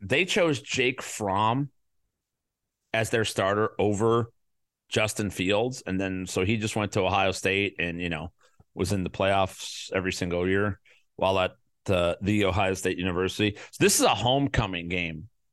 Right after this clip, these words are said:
for Justin Fields. The way he's playing against that defense, I think he absolutely just terrorizes his hometown Falcons. So give me the Bears in an upset this week.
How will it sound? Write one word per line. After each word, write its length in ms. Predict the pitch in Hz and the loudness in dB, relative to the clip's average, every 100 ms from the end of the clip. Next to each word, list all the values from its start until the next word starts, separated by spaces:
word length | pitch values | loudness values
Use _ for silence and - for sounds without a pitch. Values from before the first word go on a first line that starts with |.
| _ _ _ - | _ _ _ -4
for 260 | 120 113 101 | 0 2 2
Justin 460 | 113 104 - 92 | 2 0 -2 -6
Fields. 440 | 87 95 87 87 90 | -4 0 0 -2 -4
The 80 | 101 | 0
way 140 | 139 | 0
he's 300 | 135 165 156 | 2 0 0
playing 380 | - 156 151 143 | 2 2 4 2
against 280 | 117 123 131 | 2 0 2
that 200 | 113 - | 2 2
defense, 500 | 120 113 113 98 - _ _ _ _ | -2 0 -2 -4 -8 _ _ _ _
I 100 | 117 | -2
think 160 | 151 147 | 0 0
he 220 | 123 104 | 2 2
absolutely 380 | 107 - 110 98 | 2 0 -2 0
just 360 | 101 95 - _ | -2 -2 -4 _
terrorizes 840 | - 117 110 101 90 87 90 85 - | -2 0 2 2 2 0 -2 -2 -2
his 160 | 92 | -2
hometown 520 | - 92 87 98 87 - | 0 -2 0 -2 -2 0
Falcons. 540 | 90 87 - 85 87 | 0 0 -2 -6 -2
So 260 | 95 90 - - - - | 0 0 -2 -20 -12 -2
give 120 | 151 | 2
me 100 | 147 | 2
the 80 | 110 | 2
Bears 520 | 113 110 110 104 - _ 104 | 2 2 2 0 -6 _ -2
in 160 | 107 | 0
an 120 | 110 - | -2 0
upset 600 | 98 - - 101 95 - _ | 0 0 0 2 2 -2 _
this 600 | 80 82 87 90 - - - | -10 -2 0 0 -2 -6 -4
week. 680 | 85 85 85 80 76 - | -2 2 2 0 -4 -12